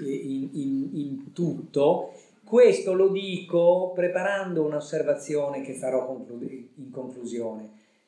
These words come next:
Cioè, non si può fare finta di non sapere che Gramsci è in carcere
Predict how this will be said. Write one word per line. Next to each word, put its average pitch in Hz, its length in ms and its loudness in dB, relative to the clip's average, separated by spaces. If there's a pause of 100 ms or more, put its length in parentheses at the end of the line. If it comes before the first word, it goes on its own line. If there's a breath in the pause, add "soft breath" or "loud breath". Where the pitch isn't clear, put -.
Cioè, 151 120 -12
non 170 180 -2
si 170 240 -6
può 175 640 4
fare 135 600 -4
finta 160 880 -8
di 143 500 -8
non 143 400 -8
sapere 147 800 -2
che 131 140 -8
Gramsci 135 460 -6
è 131 40 -2
in 127 160 -6
carcere 117 680 -14